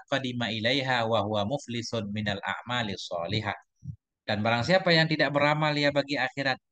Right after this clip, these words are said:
qadima ilaiha. Niscaya datang ia kepadanya akhirat, wa huwa, padahal dianya itu muflis yang bangkrut. Yang bangkrut, muflis bangkrut, tidak memiliki.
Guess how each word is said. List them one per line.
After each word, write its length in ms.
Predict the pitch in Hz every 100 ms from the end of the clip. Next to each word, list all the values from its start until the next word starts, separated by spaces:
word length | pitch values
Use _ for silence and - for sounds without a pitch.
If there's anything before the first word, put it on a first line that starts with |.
| -
qadima 400 | 147 139 131 110
ilaiha. 480 | 113 113 113 104 87 _ _ _ -
Niscaya 240 | 101 101
datang 400 | 120 143 160 147
ia 240 | 151 147
kepadanya 560 | 147 139 143 143 139 135
akhirat, 320 | 127 135 123
wa 160 | 104 104
huwa, 260 | 135 165 170 170 - - - _ -
padahal 400 | 87 110 143 139
dianya 320 | 139 139 143
itu 240 | 139 143
muflis 400 | 143 135 139 147
yang 320 | 139 127 123
bangkrut. 560 | 123 131 131 - 156 135 _ _ _ _ _ -
Yang 240 | 117 120
bangkrut, 480 | 117 123 120 131 -
muflis 480 | 123 - 147 151 -
bangkrut, 480 | 120 120 117 143
tidak 320 | - 127 131 127
memiliki. 640 | 131 131 151 180 143